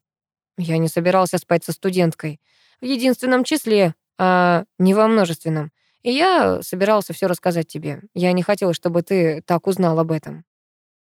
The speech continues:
«И мы познакомились, прежде чем я обнаружила, что он мой профессор».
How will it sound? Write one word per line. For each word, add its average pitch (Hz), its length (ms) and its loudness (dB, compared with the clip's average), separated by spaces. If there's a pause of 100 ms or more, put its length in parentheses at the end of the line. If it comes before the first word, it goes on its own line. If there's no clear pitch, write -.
(320)
«И 254 100 0
мы 302 140 4
познакомились, 339 680 2
прежде 240 340 2
чем 226 160 0
я 226 220 2
обнаружила, 254 500 2
что 247 220 0
он 240 100 4
мой 226 140 2
профессор». 208 600 -8